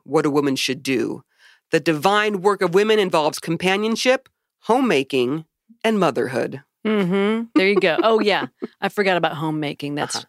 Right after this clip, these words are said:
Speaker 2: that's our other purpose.
Speaker 1: Uh, oh, yeah. Let's
Speaker 2: What about
Speaker 1: make, let's make a
Speaker 2: catching
Speaker 1: fucking home.
Speaker 2: twenty-five inch fish?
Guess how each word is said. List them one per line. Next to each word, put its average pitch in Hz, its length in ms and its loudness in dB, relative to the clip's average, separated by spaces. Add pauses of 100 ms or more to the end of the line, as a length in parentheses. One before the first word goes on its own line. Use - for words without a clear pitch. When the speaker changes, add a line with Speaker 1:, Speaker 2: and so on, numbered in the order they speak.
Speaker 2:
that's 151 220 -6
our 139 140 -6
other 139 180 -4
purpose. - 640 -8
Speaker 1:
Uh, - 160 -2
oh, 202 140 0
yeah. 160 240 0 (100)
Let's 156 140 -2
Speaker 2:
What 233 80 0
about 262 80 4
Speaker 1:
make, - 180 -2
let's 170 140 -4
make 180 180 2
a - 40 0
Speaker 2:
catching 151 120 -2
Speaker 1:
fucking 151 300 -2
home. 202 80 2
Speaker 2:
twenty-five 185 480 0 (120)
inch 180 280 -4 (160)
fish? 285 280 0